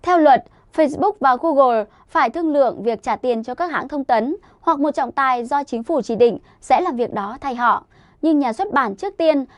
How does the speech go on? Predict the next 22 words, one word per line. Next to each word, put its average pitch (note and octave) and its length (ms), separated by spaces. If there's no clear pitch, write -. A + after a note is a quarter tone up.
phải D4 220
chứng C4+ 260
minh D#4 180
mục A#3+ 160
đích F4+ 180
chính C4 280
của C#4+ 120
mình A3+ 360
là A3+ 180
sản G#3+ 220
xuất F4 180
tin C4 180
tức F#4 260
và B3+ 160
khẳng A#3 200
định B3 240
họ A#3+ 320
bị A3+ 200
đối G#3+ 200
xử C4+ 260
bất - 200
công. B3 200